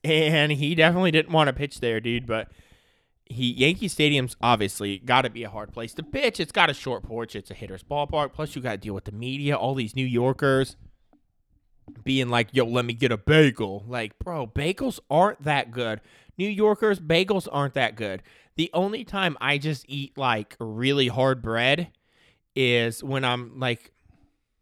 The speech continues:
severely inebriated in my house by myself at two A M and I, like, have the munchies and I've, like, got into some edibles and I'm like, "You know what sounds good? Bread." <laughs> Right? Like, is every New Yorker high? What's so good about a bagel?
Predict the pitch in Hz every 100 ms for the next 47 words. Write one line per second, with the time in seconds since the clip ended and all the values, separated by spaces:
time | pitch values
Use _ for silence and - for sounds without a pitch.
0 | _ _ _ _ - - 139 143 170 185
1 | 156 127 127 139 151 151 131 127 117 131
2 | 131 - 123 120 - 123 - - 117 110
3 | 120 123 104 95 127 117 101 101 117 143
4 | 160 - _ _ _ _ _ 131 120 120
5 | 120 120 131 135 131 - 110 107 123 135
6 | 156 147 139 127 110 104 123 120 123 -
7 | 131 127 113 - 123 131 135 _ _ _
8 | _ - - 135 143 143 147 143 135 123
9 | 117 104 - _ _ _ 135 170 233 196
10 | 233 202 190 180 165 143 185 247 262 254
11 | 254 254 214 175 185 233 233 233 - 254
12 | 247 240 240 214 226 208 156 165 175 220
13 | 190 135 85 95